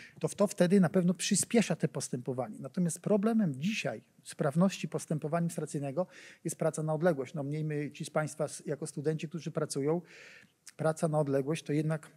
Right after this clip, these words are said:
słowo klucz praca. To nie, że siedzimy w domu, nic nie robimy, tylko w tym domu musimy coś robić. I teraz jak ja mam zmienić pani dowód osobisty, siedząc w domu? Ja muszę mieć dostęp do tego, co mam w urzędzie, w organie.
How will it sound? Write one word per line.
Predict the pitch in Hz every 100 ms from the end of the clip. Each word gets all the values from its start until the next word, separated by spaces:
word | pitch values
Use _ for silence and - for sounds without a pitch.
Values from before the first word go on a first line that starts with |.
| _ -
słowo | - 147 147 143
klucz | 139 147 -
praca. | - 165 165 - 104
To | 123
nie, | 131 202 180
że | 131 139
siedzimy | 143 139 147
w | 135
domu, | 151 151
nic | 151 147
nie | 147
robimy, | 151 135 143 156
tylko | 165 156
w |
tym | 175 147
domu | 170 170
musimy | 160 175 160
coś | 175
robić. | 185 156 123 - - - -
I |
teraz | 160 160 -
jak | 185 196
ja | 165
mam | 156 135
zmienić | 147 175 160
pani | - 156 139
dowód | 160 165 151
osobisty, | 143 139 139 - 185
siedząc | 160 147 151
w | 151
domu? | 196 160 104
Ja | 139 135
muszę | 139 147 175
mieć | 156 131
dostęp | 165 - 175
do | 151
tego, | - 151 165
co | 156
mam | 160
w | - -
urzędzie, | 147 214 185 127
w | -
organie. | 143 170 214 143